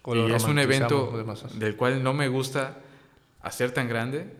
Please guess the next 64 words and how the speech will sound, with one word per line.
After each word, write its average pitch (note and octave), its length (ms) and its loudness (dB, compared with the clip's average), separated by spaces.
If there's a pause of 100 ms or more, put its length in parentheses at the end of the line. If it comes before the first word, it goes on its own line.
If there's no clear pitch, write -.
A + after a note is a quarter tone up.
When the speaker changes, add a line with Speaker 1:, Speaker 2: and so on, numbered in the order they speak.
(280)
Speaker 2:
si B2+ 340 -4
después C3 380 -2
de C#3 80 -2
eso C3+ 160 -4
no C#3 80 -6
va C3 80 -2
a - 20 -4
suceder A2+ 460 -2
nada G#2+ 280 -2
distinto. G2 560 -6
Speaker 1:
Sí, F3+ 140 -2
claro, E3 260 4
o C#3+ 80 0
sea, C#3+ 80 -2
mucha D#3 200 0
gente D3 180 0
puede C#3+ 140 0
decir, B2+ 240 -2
"No C#3 80 0
mames, B2+ 240 -2
pinche B2 280 -8
Rubén, A2+ 300 -4
¿cómo A#2 320 -6
vas G#2+ 100 -8
a G#2 40 -8
hacer G2+ 220 -10
eso? G2 180 -12
Sí, A2 240 -8
es A2 100 -8
un A2 80 -8
momento G2 240 -8
especial", A#2+ 420 -4
pero, G2+ 240 -2 (360)
pues, B2+ 180 0
la C#3 80 6
persona D#3+ 320 4
con C#3+ 100 0
la A#2 60 0
que G#2+ 80 -2
estás C#3 240 -2
es C3+ 80 -4
a C#3 60 0
lo B2 120 -2
que A#2 60 -4
voy. A2+ 180 0 (360)
Ya A#2+ 120 -2
llevas, C3 400 -2 (240)
pues, G#2 160 -6
hablando G#2+ 380 -2
y A2+ 60 -6
saliendo A2 320 -4
con G#2+ 100 -6
ella A2 140 -4
un A2 80 -4
tiempo, B2+ 260 -4
pues, G2+ 140 -8
si G#2 100 -8
te G#2 140 -8
gusta G#2+ 260 -6
cómo A2+ 260 -6
es, D3+ 140 -4 (240)
pues, A2+ 160 -6
debe A#2+ 200 -4
ser, A#2+ 300 -6